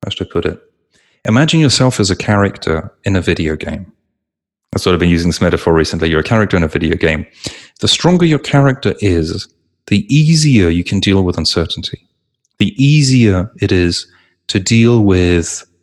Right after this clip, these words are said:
whatever comes your way. The better you manage your time, your money, and your energy, the better you can manage uncertainty, regardless of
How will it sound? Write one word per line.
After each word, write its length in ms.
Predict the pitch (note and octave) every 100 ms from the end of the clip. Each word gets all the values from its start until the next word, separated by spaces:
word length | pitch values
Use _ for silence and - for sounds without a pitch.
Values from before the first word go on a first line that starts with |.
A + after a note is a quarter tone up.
| _
whatever 500 | G#2+ G2 G#2 G#2+ G#2
comes 460 | F2 - F#2 E2+ -
your 120 | E2
way. 360 | D#2+ D#2 - F#2+ _ _ _ _ _ _ _ _ -
The 80 |
better 340 | F#2 - D3 D3+
you 180 | D3 B2+
manage 380 | A#2 G#2 F#2+
your 80 | -
time, 420 | - A2 G#2+ G#2 G2
your 140 | G2
money, 340 | G2+ G2 F#2 F2
and 120 | F2+
your 180 | E2+ E2
energy, 460 | E2+ E2 E2+ F#2 _ -
the 80 |
better 340 | G2 G2+ G2+ G2
you 140 | G2
can 180 | F#2 F#2
manage 480 | E2+ D#2+ D#2+ - -
uncertainty, 800 | G#2+ F2+ - E2+ - - - - _ _ G2
regardless 560 | F2+ A#2 B2 F#2 -
of 200 | F2+ E2